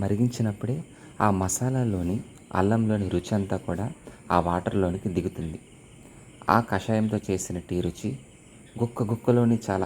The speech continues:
అద్భుతంగా ఉంటుంది. అలా మరిగిన తర్వాత దాంట్లోని రెండు స్పూన్ల పంచదారను మిక్స్ చేయాలి. షుగర్ వేసిన తర్వాత అది బాగా కరిగేంత వరకు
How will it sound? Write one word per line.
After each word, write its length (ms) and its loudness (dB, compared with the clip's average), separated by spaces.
అద్భుతంగా 560 0
ఉంటుంది. 280 -8
అలా 140 4
మరిగిన 280 2
తర్వాత 320 -4
దాంట్లోని 520 -2
రెండు 280 6
స్పూన్ల 400 -2
పంచదారను 640 2
మిక్స్ 260 0
చేయాలి. 380 0
షుగర్ 340 4
వేసిన 260 2
తర్వాత 360 -4
అది 120 2
బాగా 280 4
కరిగేంత 460 0
వరకు 240 -2